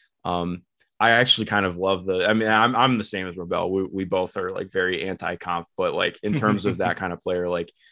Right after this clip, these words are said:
Speaker 1: you don't think of Kyle Lowry as this guy who is super bursty and gonna blow by everybody, but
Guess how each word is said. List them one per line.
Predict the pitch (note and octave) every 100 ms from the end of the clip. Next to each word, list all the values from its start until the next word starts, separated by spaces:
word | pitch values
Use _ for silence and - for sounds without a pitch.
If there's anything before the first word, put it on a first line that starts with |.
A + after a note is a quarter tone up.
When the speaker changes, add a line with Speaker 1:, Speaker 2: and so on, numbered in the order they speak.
| _ _ _ _
Speaker 1:
you | - C#3+
don't | D#3+ C#3+
think | C#3 B2+
of | G#2+
Kyle | A2+ G#2+
Lowry | G2+ G2+ G#2 G#2+
as | G#2+
this | G2
guy | G2 F#2+ G#2
who | G2 F#2+
is | F2
super | G#2+ G#2 G2
bursty | E2+ F#2 F2 F#2
and | F#2
gonna | F#2 F2+
blow | F#2+ F2+
by | E2+ F#2
everybody, | F#2 F2+ F2 F2+
but | F2 F2+